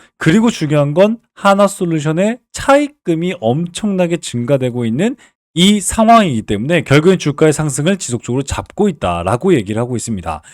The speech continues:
자, 거기에 실제 우리 공매도도 이렇게 늘어나고 있어요. 저는 이런 공매도는 처음 봅니다.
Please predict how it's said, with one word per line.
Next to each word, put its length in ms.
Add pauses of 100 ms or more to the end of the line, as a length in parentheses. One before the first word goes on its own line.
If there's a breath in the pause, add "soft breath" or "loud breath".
(120 loud breath)
자, 100
거기에 640
실제 460
우리 480 (100)
공매도도 1120
이렇게 720
늘어나고 600
있어요. 300 (340)
저는 180
이런 480
공매도는 400
처음 260
봅니다. 440